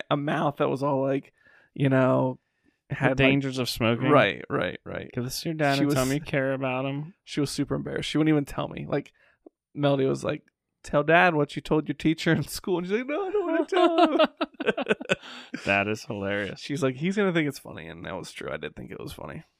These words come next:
Speaker 1: So
Speaker 2: Yeah,
Speaker 1: I told
Speaker 2: um,
Speaker 1: her I'm, I'm not a smoker, but
Speaker 2: did
Speaker 1: I do smoke. I understand the bad effects of smoking, but there's bad effects to almost anything in life.
Speaker 2: When you do it,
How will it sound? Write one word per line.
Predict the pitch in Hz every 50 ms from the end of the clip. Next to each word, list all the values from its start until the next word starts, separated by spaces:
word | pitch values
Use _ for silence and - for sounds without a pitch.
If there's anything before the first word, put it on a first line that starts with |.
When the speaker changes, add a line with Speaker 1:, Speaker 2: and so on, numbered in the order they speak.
| _ _ _ _ _
Speaker 1:
So | - - - - - - _
Speaker 2:
Yeah, | - 123 123 117 113 113 110 98
Speaker 1:
I | -
told | - - 170 175 175
Speaker 2:
um, | 170
Speaker 1:
her | 156 147 - -
I'm, | 202 - 143 147 147 - -
I'm | - 143 139 139
not | 139 139 143 -
a | - 135
smoker, | - - - 143 139 131 - - 117 110 -
but | 131 139
Speaker 2:
did | 135 131
Speaker 1:
I | 131
do | 127 139 139 139
smoke. | - - - 139 127 120 131 - _ - - -
I | 135 135
understand | 139 147 139 - - 139 131 127 123 127 127 - - _
the | - 135
bad | - - 127 131 131 127
effects | - - - - - - -
of | -
smoking, | - - - - 110 - - - 127 139 _ _ _ _ _ _ _ _ _ _ _ _ _ -
but | - - - - _ _ _ _ _ _ _ _ _ _ _ _ -
there's | 131 143 139
bad | 135 165 170 170
effects | 165 - 170 147 - - - -
to | 139 131 123 - _ _ -
almost | - 131 131 131 - -
anything | 127 123 135 135 - 127 123
in | 127
life. | 135 131 131 139 - - - - _ _ _ _ _ -
Speaker 2:
When | - 110 110
you | 110 104
do | 95 98 104 101 98
it, | 95 - -